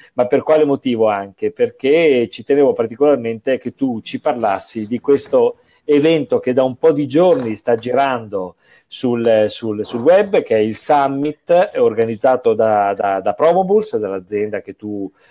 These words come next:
che tu dirigi, e che è intitolato Il consulente finanziario del futuro. Allora, eh, intanto, eh, che cosa ti ha spinto a creare un evento che è, è ormai prossimo al sold out,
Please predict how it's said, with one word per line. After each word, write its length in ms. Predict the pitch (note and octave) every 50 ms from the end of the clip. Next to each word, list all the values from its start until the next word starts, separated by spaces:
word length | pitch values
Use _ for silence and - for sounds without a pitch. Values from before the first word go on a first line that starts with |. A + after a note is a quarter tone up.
| _ _
che 160 | - G#2+ G2+
tu 440 | - A2+ G#2+ G#2 G2+ G2 F#2+ G2 G2
dirigi, 720 | G2+ A#2 B2+ D3 F3 G3 G3 E3+ - G#3 A3+ A3+ A3+ - _ - - - - -
e 220 | - D#3+ D3+ D3+ D3
che 180 | - G#3+ G3+
è 60 | D3+ B2+
intitolato 640 | B2 C3+ C#3+ D#3 F3 E3+ A3 F3 A2 G#2+ - B2+
Il 120 | B2 A#2+
consulente 600 | - - D#3+ D#3 - - G#3+ F#3 B2+ A2 - B2 A2+
finanziario 680 | - C3 B2+ B2+ A#2 G#2+ - - G2+ F#2 F#2 F#2+ F#2+
del 160 | F#2 G2 F#2
futuro. 560 | - - - - - F2+ E2 E2+ F#2 G2+ A#2+ _
Allora, 500 | - A3+ A3 D#3 A#2+ G#2 F#2+ G2 G#2 -
eh, 240 | - - E3+ - - -
intanto, 720 | F#3 G3 F#3 - A3+ A#3+ B3 B3 - B3 B3+ B3 - - _
eh, 240 | - D#3+ D#3 - D#3 -
che 220 | - F3+ D#3 -
cosa 300 | - G#3+ A3 G#3+ A3 G3+
ti 140 | - - D#3+
ha 80 | D3
spinto 720 | - - - _ - F3+ F#3 G3 F#3+ - - G3+ G#3 G#3 - _ _ _ _ _ _ _ _ -
a 80 | D3+ D3
creare 340 | - F3+ G3 A3 G3 D3
un 120 | C3 C#3+ F3
evento 500 | E3 C#3 D#3 F3+ G3 F#3+ - - A3+ G#3
che 260 | - - C3+ C#3+ -
è, 220 | D3 C#3+ B2+ C3+
è 180 | D3 D3 C3+ C3+
ormai 420 | C3 B2+ B2 C3 E3 F3 D3+ C3
prossimo 520 | - - D3 D3+ D3+ - - - A#2+ A2 G#2
al 140 | G#2+ G#2 -
sold 280 | - - A#2+ A2+ G2+
out, 520 | A2 F#2+ F#2 F#2+ G2 - - F#3+ G#3+ G#3+